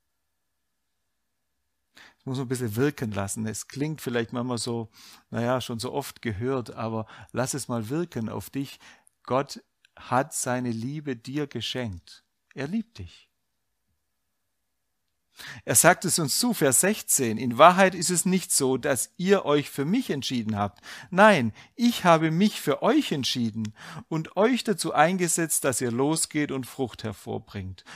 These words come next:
Also nicht wir sind zum Glauben gekommen, sondern wir wurden von Gott auserwählt und berufen. Er hat sich für dich entschieden.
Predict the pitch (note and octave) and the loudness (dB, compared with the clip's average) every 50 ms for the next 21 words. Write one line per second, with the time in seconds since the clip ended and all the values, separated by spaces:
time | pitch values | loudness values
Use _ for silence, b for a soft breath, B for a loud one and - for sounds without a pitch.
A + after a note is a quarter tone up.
0 | B A#2+ B E3 D3+ C#3 C3+ C#3 C#3+ D3+ D#3+ F3 G3 G#3+ - - D3 D3+ F3+ G#3 | B -4 B 4 4 4 4 0 -4 -4 -2 0 0 0 0 -2 -2 0 2 2
1 | G3+ F3 - F3+ F3+ F3 E3+ - - E3+ D3 C#3+ - D3 C#3 C#3+ D#3+ E3+ F3+ F3 | 2 2 2 0 -2 -2 -4 -4 -4 -4 -4 -2 2 4 4 6 4 4 0 -4
2 | D#3+ D#3+ C#3+ - - F3 F3 E3 F3 D3+ - - D3 C#3+ C#3 B2 B G3 G3 E3 | -4 -6 -4 -2 -2 -2 0 0 -2 -4 -2 -2 -2 -2 -2 -4 B -8 -10 -10
3 | B - B2+ C3+ C#3+ C#3+ F#3+ A3 F3+ C#3+ D3+ E3 F3 F3+ D#3+ D3 B2+ - - C#3 | B -12 -12 -8 -4 0 2 2 2 0 0 0 0 0 0 -4 -6 -4 -4 -4
4 | C3 B2+ A#2+ - - G3+ A3+ G#3 - - - b b b b b b _ _ _ | -4 -4 -4 0 4 4 4 4 2 -2 -12 b b b b b b _ _ _
5 | _ _ - D3 F3+ G3+ G3+ - - A#2+ B2+ A2 A#2+ B2 B2+ B2+ B2+ D3 C#3+ C3 | _ _ 4 4 4 4 2 0 0 0 0 0 0 0 0 -2 -2 -4 -6 -4
6 | B2 C#3 C3 B2 D3 F3+ E3 - - - - - F3 E3+ C#3 D#3 D#3+ - - - | -2 -2 -2 -2 -2 -4 -6 -8 -10 -12 -6 -4 -2 -2 -2 -2 -4 -4 -4 -6
7 | F#3+ E3 - - - D3 C#3 - - G#3 A#3+ A3+ - - B2+ C3 B2+ A2+ - - | -6 -6 -8 -10 -10 -10 -10 -8 -6 -4 -4 -4 -6 -8 -10 -8 -8 -6 -6 -6
8 | A2 G2+ F#2+ - F#2+ F#2 | -6 -6 -8 -8 -12 -16